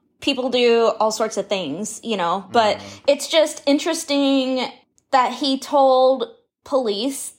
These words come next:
Speaker 1: that they had plans to get married. Like, I, I don't
Speaker 2: Yeah.
Speaker 1: know. Like, I just don't, if police were questioning me about the death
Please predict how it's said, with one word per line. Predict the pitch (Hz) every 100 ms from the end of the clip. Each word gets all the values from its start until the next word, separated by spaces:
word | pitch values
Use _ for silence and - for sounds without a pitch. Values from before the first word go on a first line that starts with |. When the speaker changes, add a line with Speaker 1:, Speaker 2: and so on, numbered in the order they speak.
| _ -
Speaker 1:
that | 233
they | 233
had | 220 220
plans | 226 220 220
to | -
get | 226 208
married. | 202 190 254 311 294 262
Like, | 277
I, | 339 -
I | 302
don't | 349
Speaker 2:
Yeah. | - -
Speaker 1:
know. | -
Like, | 233
I | 240
just | 277 294 -
don't, | 285 - - -
if | 349 339 -
police | 349 381 403
were | 415
questioning | 403 339 - 359 339
me | 330 320 311
about | 240 262 269
the |
death | 277 233 240